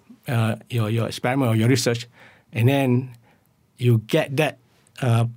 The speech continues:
your results published to get published. That is one of the accomplishment, and that is another success. But beyond that, whether all the information that we got from our research, whether they are, can be used by the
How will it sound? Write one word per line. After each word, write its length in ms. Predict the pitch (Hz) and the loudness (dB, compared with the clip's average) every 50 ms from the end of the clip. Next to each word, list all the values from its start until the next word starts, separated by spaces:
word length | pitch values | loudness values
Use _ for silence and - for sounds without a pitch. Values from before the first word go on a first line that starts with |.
| - _ | -12 _
your 180 | - 135 127 117 | -6 -2 0 2
results 640 | 117 120 113 143 143 143 - - - - - - - - | 4 4 4 4 2 0 -2 -6 -14 -20 -20 -20 -10 -4
published 400 | - - 120 135 127 123 - - | -2 0 2 2 2 2 0 -2
to 60 | 127 | -2
get 180 | 120 123 123 120 | -2 -2 -2 -4
published. 380 | - 120 107 110 113 117 - - - - - - _ | -6 -6 -4 -4 -6 -6 -8 -12 -18 -20 -20 -16 _
That 140 | - 127 160 | -4 -2 -2
is 160 | 180 160 - | 0 0 0
one 160 | 143 135 131 127 | 0 2 2 2
of 100 | 120 107 | 0 0
the 80 | 107 | 0
accomplishment, 680 | 120 120 120 117 110 110 117 110 - 113 101 101 98 - | -2 -2 0 0 0 0 0 0 0 0 -2 -2 -4 -8
and 180 | - 104 107 113 | -6 -2 0 0
that 80 | 131 135 | 0 0
is 100 | 123 - | 0 0
another 240 | 113 113 107 107 101 | 0 2 2 0 0
success. 400 | - 117 120 - 117 101 - - - - - - - _ - | -2 -4 -4 -4 -6 -6 -6 -10 -20 -20 -20 -20 -20 _ -10
But 140 | 131 - - _ _ - - - _ | -10 -10 -10 _ _ -20 -20 -12 _
beyond 480 | - 127 135 170 214 240 240 202 180 202 | -2 0 2 2 2 4 2 2 2 2
that, 220 | 185 139 - - - _ _ _ _ _ _ _ _ _ | 0 -2 -4 -10 -16 _ _ _ _ _ _ _ _ _
whether 640 | - 110 120 131 139 135 143 160 147 131 117 117 117 120 - - - _ _ _ _ _ _ _ _ - | -4 0 2 2 2 2 2 0 0 0 0 -2 -2 -6 -10 -16 -20 _ _ _ _ _ _ _ _ -4
all 220 | - 127 131 147 156 | 0 2 2 2 2
the 140 | 143 139 123 | 2 2 2
information 440 | 120 127 127 131 123 120 135 131 | 2 2 2 2 2 0 0 -2
that 120 | 123 117 104 | -2 -2 -4
we 80 | 104 | -4
got 240 | 101 - 127 117 - | -2 -2 -2 -2 -2
from 240 | - - 104 104 101 | -2 -4 -2 -2 -2
our 60 | 101 | -2
research, 400 | 101 107 - - 113 101 - - - _ _ _ - _ _ _ _ _ - - - - _ - | -4 -4 -4 -2 -4 -4 -4 -6 -16 _ _ _ -20 _ _ _ _ _ -20 -20 -20 -20 _ -4
whether 340 | - 101 110 110 120 117 104 | 0 2 2 4 2 2 2
they 160 | 110 117 113 | 2 2 2
are, 240 | 104 104 95 98 - _ _ _ _ _ _ - - _ _ _ _ _ _ _ _ _ _ _ _ _ - | 0 0 -2 -4 -6 _ _ _ _ _ _ -20 -20 _ _ _ _ _ _ _ _ _ _ _ _ _ -6
can 160 | - 104 104 | -4 -4 -2
be 80 | 90 110 | 0 0
used 340 | 113 131 190 220 220 - - | 2 4 4 4 2 0 -2
by 140 | 156 156 | -2 -2
the 220 | 156 160 165 170 | 0 0 0 -2